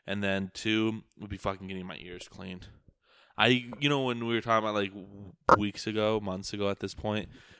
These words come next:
when, like, you clean your ears, like, nothing comes out, just like Mom. Last night, like, I cleaned them, like, two days ago, too. Last night I was, like, taking a dump,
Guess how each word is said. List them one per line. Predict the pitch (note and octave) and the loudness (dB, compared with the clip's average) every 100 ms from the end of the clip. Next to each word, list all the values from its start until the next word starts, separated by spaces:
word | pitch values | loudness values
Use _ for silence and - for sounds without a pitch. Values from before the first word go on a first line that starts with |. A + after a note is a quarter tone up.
| - | -2
when, | G2+ G2 | 0 2
like, | F#2 F2+ - - | 2 0 -2 -8
you | G#2 G2+ | -4 -4
clean | - G2+ | -4 -4
your | G2 | -2
ears, | G2 F#2+ F#2 | -2 -2 -6
like, | F#2 | -6
nothing | F2+ G2 | -8 -8
comes | F#2+ F2+ | -8 -4
out, | F2+ G2+ - _ - - | -2 -4 -6 _ -20 -16
just | G2+ | -8
like | G2+ | -4
Mom. | F#2+ F2 F#2 A#2+ _ _ _ _ _ _ - - | -4 -4 -4 -8 _ _ _ _ _ _ -18 2
Last | B2+ C3 - | 4 4 2
night, | G#2 A2+ D#3 - _ - - _ - | 2 2 0 -4 _ -20 -20 _ 0
like, | B2+ | 6
I | B2 | 6
cleaned | A#2+ - F3 | 6 4 4
them, | D3 | 6
like, | A2 G#2 | 2 2
two | - | 4
days | A#2+ A#2+ G#2+ | 6 6 4
ago, | F2+ | -2
too. | - A#2 F2+ F2 - - - - | 0 0 0 -2 -10 -20 -20 -2
Last | B2 - | 0 2
night | B2 | 2
I | |
was, | B2 A#2 | 4 2
like, | G#2+ - | 0 -2
taking | - A2+ A2 | -2 0 0
a | |
dump, | G2 G2+ C3+ - | -2 0 0 -4